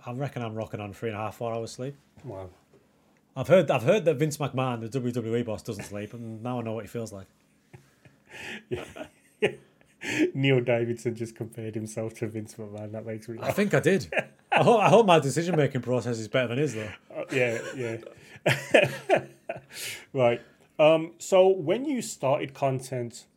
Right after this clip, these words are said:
Speaker 2: when you started with the Football Manager channel on YouTube and when you started streaming, what were your initial goals? Did you have any?
Speaker 1: Hmm. I don't think I did, especially not the streaming, 'cause that did come second.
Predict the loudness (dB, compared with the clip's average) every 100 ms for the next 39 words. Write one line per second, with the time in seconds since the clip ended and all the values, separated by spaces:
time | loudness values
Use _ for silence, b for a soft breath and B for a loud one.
0 | _ -6 -4 -4 -6 -2 -2 -2 -6 -8
1 | -10 -10 -6 -4 -4 -2 -4 -4 -4 -4
2 | -4 -4 -4 -4 -4 -4 -4 -4 -6 -6
3 | -4 -6 -6 -14 -12 -10 -10 -12 -18 _
4 | _ -20 B B B B B B _ -12
5 | 0 0 2 0 2 4 2 0 -2 -4
6 | 0 0 2 0 -4 -12 _ _ _ _
7 | -8 -6 -2 0 2 2 -2 -8 -14 _
8 | _ _ _ _ _ _ _ _ B B
9 | B B B B B B B B B B
10 | _ _ -8 -4 -2 -4 -8 B B B
11 | B B B _ _ -4 -2 -2 0 2
12 | 2 2 0 0 0 0 0 0 0 -2
13 | -6 -4 -2 -4 -6 -8 -8 -8 -8 -16